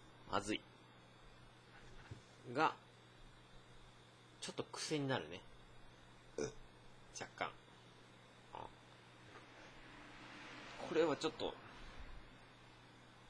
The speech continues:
癖になるまずさというか、なんかまたちょっと飲みたいまずさ、つうか、そんな感じが <laughs> するね。ただこれ単品で飲んでるとちょっと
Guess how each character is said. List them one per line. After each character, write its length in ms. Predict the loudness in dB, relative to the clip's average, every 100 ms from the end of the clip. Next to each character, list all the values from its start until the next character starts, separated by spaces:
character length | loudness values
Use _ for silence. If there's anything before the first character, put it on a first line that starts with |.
| -4
癖 280 | 2 6 8
に 100 | 10
な 100 | 8
る 160 | 8 4 -4 -12 -12 -10 -6 2
ま 160 | 4 6
ず 100 | 2
さ 180 | -2 -4 -4
と 60 |
い 100 | -4
う 60 | -4
か、 180 | -4 -6 -10 -14 -14 -14 -12 -10 -8 -6 -6 -8 0
な 60 | 2
ん 40 |
か 80 | 2
ま 180 | 4 6
た 160 | 8 6
ち 120 | 4
ょ 20 |
っ 40 | 0
と 100 | 0
飲 200 | 2 2
み 120 | 4
た 140 | 4 4
い 120 | 0 -6 -10 -12 -12 -14 -16 -16 -16 -14 -8 0
ま 120 | 2 2
ず 120 | -2
さ、 160 | -6 -8 -12 -12 -8
つ 40 | -6
う 40 |
か、 160 | -4 -6 -8 -14 -16 -16 -16 -16 -14 -4
そ 180 | 2 4
ん 80 |
な 100 | 4
感 220 | 6 4 4
じ 100 | 2
が 80 | 4 4 2 -6 -14 -14 -14
<laughs> 560 | -14 -14 -14 -14 -14 -6
す 300 | -2 0 0
る 60 | -2 -2
ね。 160 | -2 -2 -10 -14 -14 -14 -12 -10 -10 -12 -14 -8 2
た 120 | 8
だ 140 | 8
こ 100 | 8
れ 80 | 8
単 320 | 8 6 6
品 200 | 4 4
で 60 | 4
飲 160 | 4 4
ん 80 |
で 60 | 2
る 60 | 0
と 120 | -4
ち 120 | -4
ょ 20 |
っ 40 | -4
と 160 | -4